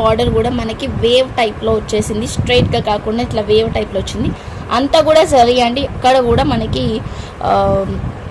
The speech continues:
లైక్ ఎక్కడ కూడా ప్రింట్ లాగా లేదు, మొత్తం కూడా జరీ వస్తుంది, అంతా కూడా కాపర్ జరీ వస్తుంది. ఇదో మిస్టేక్ అని చెప్పాను కదా,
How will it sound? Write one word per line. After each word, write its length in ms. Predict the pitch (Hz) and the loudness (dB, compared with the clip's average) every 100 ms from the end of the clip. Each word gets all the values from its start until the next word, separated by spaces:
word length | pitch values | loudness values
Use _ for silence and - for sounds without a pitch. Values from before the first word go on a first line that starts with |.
| - - - - - - 302 | -12 -14 -14 -16 -12 -4 0
లైక్ 240 | 233 240 262 226 - - - - - | 2 2 2 2 0 0 -4 -4 -8
ఎక్కడ 220 | - 294 277 | 2 4 6
కూడా 120 | 262 277 | 4 4
ప్రింట్ 280 | 262 226 226 | 0 -2 0
లాగా 220 | 247 233 226 | 2 4 4
లేదు, 160 | 214 226 269 | 2 -2 -4
మొత్తం 260 | - 240 247 | -4 -2 0
కూడా 120 | 240 - | 2 2
జరీ 180 | 233 214 220 | 2 4 2
వస్తుంది, 300 | 214 214 208 220 | 0 -2 -4 -4
అంతా 180 | 214 254 | -2 2
కూడా 120 | 262 262 | 4 4
కాపర్ 300 | 240 226 254 240 | 2 4 2 2
జరీ 180 | 208 208 | 2 2
వస్తుంది. 400 | 208 - 196 196 226 - - - | -2 -4 -6 -4 -4 -2 -4 -2
ఇదో 120 | 214 220 226 | 0 0 -2
మిస్టేక్ 320 | - - 269 | -2 0 0
అని 100 | 262 240 | 0 0
చెప్పాను 280 | - 220 208 | -2 -2 -2
కదా, 120 | 208 | 0